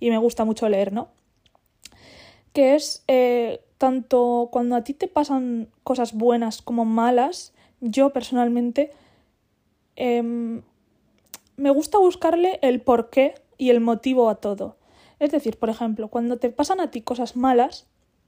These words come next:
eh, hay muchas personas que se quedan en un círculo vicioso diciendo: "¿Por qué me ha pasado esto a mí? Soy la víctima en todo esto, no me lo merezco,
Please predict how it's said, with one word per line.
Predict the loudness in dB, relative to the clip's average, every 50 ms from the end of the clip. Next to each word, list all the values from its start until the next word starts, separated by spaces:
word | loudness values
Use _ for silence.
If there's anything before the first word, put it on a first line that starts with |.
| _ _ _ _ _ _ _ _ _ _ _ _ -20 -20 _ _ _ _ _ _ _
eh, | 4 4
hay | 4 4
muchas | 2 0 0 -2 -4 -4
personas | -2 -4 -4 -2 -2 -2 0 0 0 0 -2 -8 -14 -18 _ _
que | 0 2 4 4 4 2
se | -2 -4 -4 -6 -4 -2
quedan | -2 0 0 0 0 0
en | 0 -2
un | -2 -2 -4
círculo | -6 -8 -8 -6 -2 0 2 2
vicioso | 0 0 -4 -6 -2 0 0 0 0 -4 -8 -8 -10 -14 -20 -20 -20 -20 _ _ -8
diciendo: | -6 -4 -2 -2 -2 -2 -2
"¿Por | -4 -6
qué | -4 -4
me | -4
ha | -2 -4
pasado | -4 -4 -4 -6
esto | -4 -4 -2 -2
a |
mí? | -2 -2 -2 -4 -6 -10 -18 -20 -20 _ _
Soy | -4 0 0 2
la | 2 2 2
víctima | 0 -4 -6 -4 -4 -2 -2
en | 0 0
todo | 2 2 4 4 2
esto, | 2 0 -2 -2 0 0 0 0 -4 -14 -20 -20 _ -4
no | 0 0 2
me | 2 4 4
lo | 4 4
merezco, | 4 4 4 4 2 2 -2 -4 0 2 2 2 2